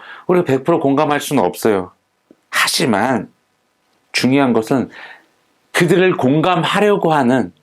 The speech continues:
나의 마음이라는 거예요. 내 마음이 그들을 이해하려고 하고, 그들을 공감하려고 하고, 그들이 얼마나 기쁠까, 그들이 얼마나 슬플까, 얼마나 괴로울까, 얼마나 좋을까라는 이런 부분들에 대해서 내가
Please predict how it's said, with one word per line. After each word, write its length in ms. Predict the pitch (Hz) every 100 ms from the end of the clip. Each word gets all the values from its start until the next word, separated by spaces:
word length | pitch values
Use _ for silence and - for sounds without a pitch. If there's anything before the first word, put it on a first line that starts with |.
| _ -
나의 320 | 98 120 139
마음이라는 720 | 113 90 101 117 107 95 92
거예요. 340 | 90 80 85 85 _ _ _ _ _ _ _ - - -
내 200 | 151 185
마음이 720 | 156 120 131 139 170 131 85 - _ _ _ _ _ _ _ _
그들을 420 | - 196 196 185 156
이해하려고 580 | 160 170 160 156 143
하고, 400 | 147 139 151 147
그들을 300 | 151 156 156
공감하려고 720 | 156 151 156 151 147 147 135 139
하고, 260 | 135 147
그들이 260 | - 156 160
얼마나 400 | 170 175 180 175
기쁠까, 640 | 165 160 165 160 156 156
그들이 240 | 160 160 156
얼마나 400 | 127 156 180 170
슬플까, 480 | 175 165 165 -
얼마나 460 | 143 165 170 170 165
괴로울까, 680 | - 147 165 165 160 156 - - - -
얼마나 420 | 175 180 175 170
좋을까라는 1300 | - 151 170 - 175 165 - _ - - 185 180 160
이런 360 | 165 190 180
부분들에 460 | 139 127 139 131 127
대해서 500 | 110 104 160 135 - - -
내가 540 | - 175 190 180 165